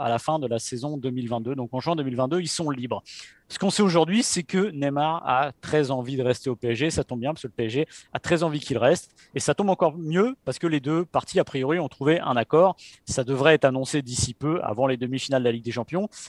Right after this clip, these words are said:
Et on attend une prolongation de six ans pour Neymar, ce qui est, est énorme. Il a vingt-neuf ans. Donc lui, ce serait sécure, il le garderait. N'empêche que le gros sujet, on a du mal à penser que c'est Neymar, c'est aussi Mbappé.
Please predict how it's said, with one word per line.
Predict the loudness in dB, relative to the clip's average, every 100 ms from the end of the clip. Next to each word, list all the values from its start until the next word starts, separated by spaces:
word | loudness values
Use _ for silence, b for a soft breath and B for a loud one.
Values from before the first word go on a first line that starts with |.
| -8 2
Et | 4 4
on | 4
attend | 4 4 2 2
une | -2
prolongation | -4 0 4 4 2 -2 -2
de | 0 0 0
six | 0 0 2 2 2
ans | 0 0 -4
pour | -4
Neymar, | -2 0 -2
ce | -4
qui | -8 -8
est, | -8
est | -10
énorme. | -4 -2 -2
Il | -2
a | 0
vingt-neuf | 0 -2 -2
ans. | -2 -4 B B _
Donc | -10 0
lui, | 2 2
ce | 0
serait | -2 4 4 4
sécure, | 2 2 0 0 0
il | 0
le |
garderait. | 2 2 2 -2 B B B -8
N'empêche | 0 4 4
que | 4
le | 2 2 0
gros | 0 -2
sujet, | -4 2 4 4
on | 2
a | -4
du | -4
mal | 0 0
à |
penser | 0 -4 -6 -4 -4 _
que | -10 -8
c'est | -4 -2 -2
Neymar, | -2 -2 -2 -2
c'est | -4 -4
aussi | -4 -8 -8 -8
Mbappé. | -6 2 4 4 2